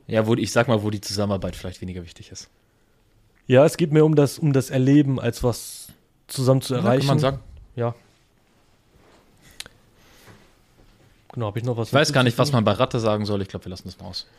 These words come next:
Speaker 2: Mm, boah, ich kenn mich mit den Tieren sehr
Speaker 1: Ich,
Speaker 2: wenig
Speaker 1: ich,
Speaker 2: aus.
Speaker 1: ich auch nicht.
Speaker 2: Ja. <laughs> Ich, ich wollte gerade sagen, sie haben einen langen Schwanz, aber <laughs> das cutten wir raus. <laughs> Frage Nummer vier.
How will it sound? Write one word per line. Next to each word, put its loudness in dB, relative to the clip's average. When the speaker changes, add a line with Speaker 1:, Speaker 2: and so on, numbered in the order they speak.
Speaker 2:
Mm, -2
boah, -8
ich -10
kenn -4
mich -6
mit -6
den -4
Tieren -8
sehr -2
Speaker 1:
Ich, -2
Speaker 2:
wenig -2
Speaker 1:
ich, -12
Speaker 2:
aus. -2
Speaker 1:
ich -2
auch 0
nicht. -8
Speaker 2:
Ja. -4
<laughs> -2
Ich, 0
ich 0
wollte 2
gerade 4
sagen, 6
sie 2
haben 4
einen 6
langen 4
Schwanz, 0
aber -2
<laughs> 2
das 0
cutten 2
wir 6
raus. 2
<laughs> 2
Frage 2
Nummer 4
vier. 4